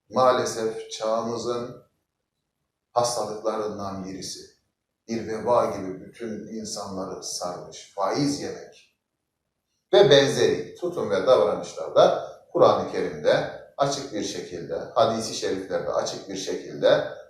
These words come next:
haram kılınmış olan tutum ve davranışlardır. Kıymetli kardeşlerim, haramı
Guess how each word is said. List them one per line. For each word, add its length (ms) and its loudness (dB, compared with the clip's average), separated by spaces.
haram 560 4
kılınmış 440 -6
olan 520 0
tutum 420 -4
ve 160 6
davranışlardır. 1000 2
Kıymetli 460 6
kardeşlerim, 600 8
haramı 520 10